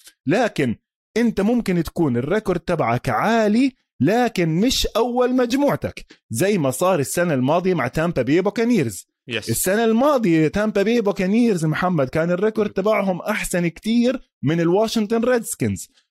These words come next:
Speaker 1: لكن الواشنطن ريدسكنز ب seven and nine أخدوا مركز رابع لأنهم فازوا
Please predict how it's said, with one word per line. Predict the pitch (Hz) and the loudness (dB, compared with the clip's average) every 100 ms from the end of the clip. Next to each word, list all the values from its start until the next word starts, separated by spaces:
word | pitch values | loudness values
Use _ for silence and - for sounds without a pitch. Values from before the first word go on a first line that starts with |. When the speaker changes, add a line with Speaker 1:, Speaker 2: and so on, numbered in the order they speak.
| 107 | -2
Speaker 1:
لكن | 131 143 143 | -2 0 0
الواشنطن | 165 247 247 220 214 | 2 0 0 -2 0
ريدسكنز | 220 208 156 127 | 0 -2 -4 -2
ب | 117 | -2
seven | - 220 262 240 | -2 0 0 0
and | 196 185 147 | 0 2 2
nine | 156 131 101 165 | 2 0 0 -2
أخدوا | 190 151 156 | -2 0 0
مركز | 165 - 143 143 | 0 -2 -2 0
رابع | 165 214 240 226 | 0 0 0 0
لأنهم | 135 127 214 190 165 | 0 2 0 0 -2
فازوا | - 170 208 226 196 175 202 | -2 2 4 4 2 2 0